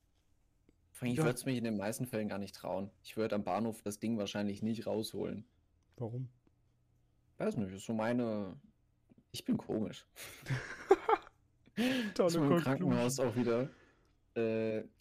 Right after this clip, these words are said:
Speaker 1: ich war jetzt die Tage im Krankenhaus, kann ich vielleicht ein andermal erzählen, warum, oder nachher noch weiter ausbauen. Und ich wusste, dass ich sechs Stunden da liegen werde. Und dass ich am besten was esse, weil ich vorher nichts essen konnte.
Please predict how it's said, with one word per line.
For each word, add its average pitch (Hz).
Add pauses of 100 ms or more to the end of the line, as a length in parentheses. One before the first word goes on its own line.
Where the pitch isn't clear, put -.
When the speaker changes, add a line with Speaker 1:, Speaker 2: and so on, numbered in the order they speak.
(120)
Speaker 1:
ich -
war 104
jetzt -
die 101
Tage 98
im 90
Krankenhaus, 110
kann 90
ich 90
vielleicht -
ein -
andermal 101
erzählen, 98
warum, 117
oder 90
nachher 110
noch 107
weiter 104
ausbauen. 101 (420)
Und 98
ich -
wusste, 139
dass 101
ich 101
sechs 107
Stunden 101
da 98
liegen 101
werde. - (340)
Und 104
dass 95
ich 104
am 90
besten 95
was 92
esse, 120
weil 101
ich -
vorher -
nichts 123
essen -
konnte. -